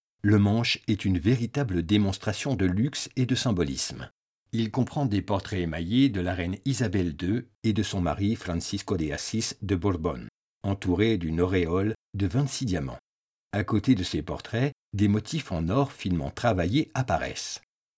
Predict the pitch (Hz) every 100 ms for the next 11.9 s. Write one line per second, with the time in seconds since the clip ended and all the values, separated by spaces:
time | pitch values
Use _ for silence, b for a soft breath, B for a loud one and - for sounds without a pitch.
0 | - 117 120 120 123 127 147 143 - _
1 | _ - 120 110 - 90 131 - _ 113
2 | 131 151 101 92 85 95 120 - _ -
3 | 127 92 - - - - _ _ - 82
4 | 78 90 104 95 - 92 - 80 76 90
5 | 113 104 80 80 127 104 92 80 87 127
6 | 107 85 - 80 80 98 98 110 98 78
7 | 73 - 82 - - - 113 101 90 87
8 | 95 73 - - _ _ _ - 101 123
9 | 123 139 - - _ 92 92 101 139 120
10 | 101 87 78 69 76 87 101 69 73 -
11 | 120 - 95 76 65 - 69 85 123